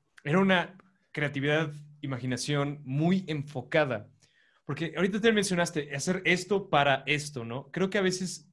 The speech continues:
cuando eres creativo o tienes mucha imaginación, luego,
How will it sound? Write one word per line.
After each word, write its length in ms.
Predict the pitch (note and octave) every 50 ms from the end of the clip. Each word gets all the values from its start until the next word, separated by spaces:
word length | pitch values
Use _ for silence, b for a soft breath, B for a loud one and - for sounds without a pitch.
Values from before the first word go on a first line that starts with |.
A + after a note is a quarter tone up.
| _
cuando 480 | - - D3+ D3 C#3+ C#3 C3+ - - - - _ _ _ _ _ _ -
eres 220 | D3+ D#3 D#3+ D#3+
creativo 600 | - D#3+ D3+ D#3 A3 G#3+ G#3 F#3 G3+ G3+ G3 F#3+ F3
o 80 | D#3
tienes 200 | D#3+ D#3+ D#3 C#3+
mucha 200 | C#3 C#3+ C#3 -
imaginación, 500 | C#3 B2 - C3 B2+ A#2 - - E3 D#3+
luego, 380 | D#3 E3 E3 E3 D#3+ D#3+ - -